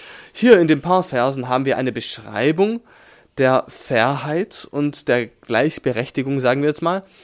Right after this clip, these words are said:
der Gemeinde. Sie haben sich um alle gekümmert und gesorgt.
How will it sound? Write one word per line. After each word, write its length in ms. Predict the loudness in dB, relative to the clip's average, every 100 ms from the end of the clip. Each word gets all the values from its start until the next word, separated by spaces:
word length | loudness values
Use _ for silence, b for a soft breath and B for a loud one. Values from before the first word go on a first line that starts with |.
| B
der 100 | -10
Gemeinde. 540 | -6 -4 -4 -4 -6 -10 _ b b
Sie 180 | -8 -2
haben 140 | -2
sich 200 | -2 -4
um 140 | -6 0
alle 340 | 2 2 0 -8 _
gekümmert 580 | _ -6 -6 -6 -12 -20
und 100 | -20
gesorgt. 480 | -14 -10 -10 -12 _